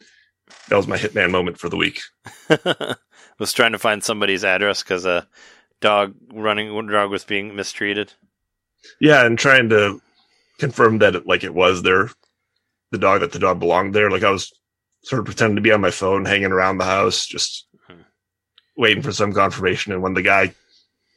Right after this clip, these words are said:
Speaker 1: came up and, you know, "Oh, you know, I'm actually waiting for my friend," you know, trying to pretend
Speaker 2: Yeah,
Speaker 1: something
Speaker 2: yeah.
Speaker 1: else.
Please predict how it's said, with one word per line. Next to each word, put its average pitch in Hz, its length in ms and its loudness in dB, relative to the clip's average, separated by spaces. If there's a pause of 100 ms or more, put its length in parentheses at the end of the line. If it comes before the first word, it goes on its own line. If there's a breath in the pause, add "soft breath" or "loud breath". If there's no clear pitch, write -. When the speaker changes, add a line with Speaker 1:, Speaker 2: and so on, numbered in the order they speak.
Speaker 1:
came 95 340 -2
up 92 280 4
and, 78 160 -12 (100)
you - 120 -12
know, 73 140 -2 (380)
"Oh, 95 260 2
you 98 100 -6
know, 95 60 -2
I'm 98 200 -6 (100)
actually 110 260 -2
waiting 95 160 2
for 95 140 -4
my 90 80 0
friend," 87 360 0
you - 60 -6
know, 85 160 -2 (160)
trying 101 180 -6
to - 80 -16
pretend 92 380 -6 (260)
Speaker 2:
Yeah, 107 200 -2
Speaker 1:
something 95 280 0
Speaker 2:
yeah. 95 60 0
Speaker 1:
else. - 260 -4